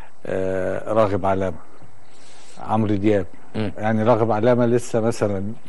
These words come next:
Speaker 1: أنا قابلته من حوالي، آه، ش-، شهر، شهرين، قابلته مصادفة في المطار، كان رايح السعودية وأنا كنت رايح فعلًا
Speaker 2: مم.
Speaker 1: السعودية قبل، قبل الحظر والحاجات
Speaker 2: آه.
Speaker 1: دي.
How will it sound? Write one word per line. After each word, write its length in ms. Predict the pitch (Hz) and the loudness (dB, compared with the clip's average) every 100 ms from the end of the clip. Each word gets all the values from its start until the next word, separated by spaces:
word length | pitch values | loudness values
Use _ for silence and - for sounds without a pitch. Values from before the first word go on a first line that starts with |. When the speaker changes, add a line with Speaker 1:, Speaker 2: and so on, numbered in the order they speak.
| - - - - - - - | -8 -8 -8 -8 -8 -6 -2
Speaker 1:
أنا 280 | 113 107 107 | 0 2 0
قابلته 500 | 98 117 107 113 98 | 4 2 2 0 0
من 580 | 98 98 95 92 92 90 | 0 -2 -2 -2 -4 -4
حوالي، 760 | - 104 107 104 101 101 98 98 | -4 -2 0 2 2 2 0 -2
آه، 260 | 95 101 98 | -2 -4 -6
ش-، 140 | - | -8
شهر، 460 | - - 120 110 107 | -8 2 2 2 0
شهرين، 500 | - 107 92 113 139 160 - - - - - - | -2 -4 2 4 2 0 -6 -6 -8 -8 -8 -4
قابلته 280 | 110 123 120 | 0 2 2
مصادفة 460 | 110 - 127 - | 0 2 2 2
في 100 | 110 | -2
المطار، 420 | 104 98 - 120 135 - | -2 -4 2 2 2 -2
كان 180 | 101 | 0
رايح 180 | 104 113 | 2 0
السعودية 540 | - - 101 101 120 120 | -2 -2 0 4 6 6
وأنا 180 | 110 | 4
كنت 240 | 104 - - | 0 -4 0
رايح 240 | 107 117 | 2 2
فعلًا 200 | - 113 | 2 -2
Speaker 2:
مم. 60 | 110 | -2
Speaker 1:
السعودية 360 | 101 104 107 135 | -2 -2 2 4
قبل، 480 | 120 117 107 104 98 | 4 4 4 2 2
قبل 240 | 127 120 101 | 2 2 2
الحظر 480 | 98 131 117 107 | 2 4 4 2
والحاجات 300 | 95 - - 113 | -2 -2 4 6
Speaker 2:
آه. 180 | |
Speaker 1:
دي. 40 | 104 | 8